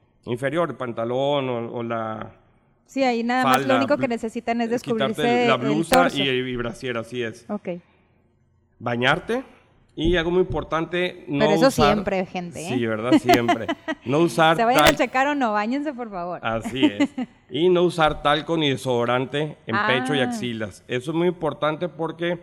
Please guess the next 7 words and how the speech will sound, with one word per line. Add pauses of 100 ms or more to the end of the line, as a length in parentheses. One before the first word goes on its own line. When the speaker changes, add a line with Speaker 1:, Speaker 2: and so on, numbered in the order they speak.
(380)
Speaker 1:
el
talco,
los
desodorantes
pueden
tener
químicos